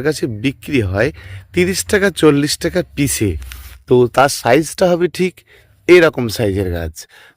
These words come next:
তো আপনি যখন একটু বড় গাছ নিচ্ছেন, হয়তো আপনার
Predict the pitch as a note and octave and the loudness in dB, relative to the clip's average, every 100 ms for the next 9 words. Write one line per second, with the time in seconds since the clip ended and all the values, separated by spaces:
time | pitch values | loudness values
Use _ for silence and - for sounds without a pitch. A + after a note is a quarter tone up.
0 | - A#2+ - A#2+ C3+ - E3+ D#3 D3 C3+ | -2 0 2 0 -2 -2 -2 0 0 -2
1 | C#3+ - B2+ B2 A2 A2+ A#2 C#3 E3 D#3 | -6 -6 -8 -8 -2 2 4 4 2 0
2 | C#3+ B2+ - D3 E3+ - - - _ C3+ | -2 -2 -4 -6 -6 -10 -20 -20 _ 0
3 | D#3 - D#3 C3 B2 | 0 2 2 4 -2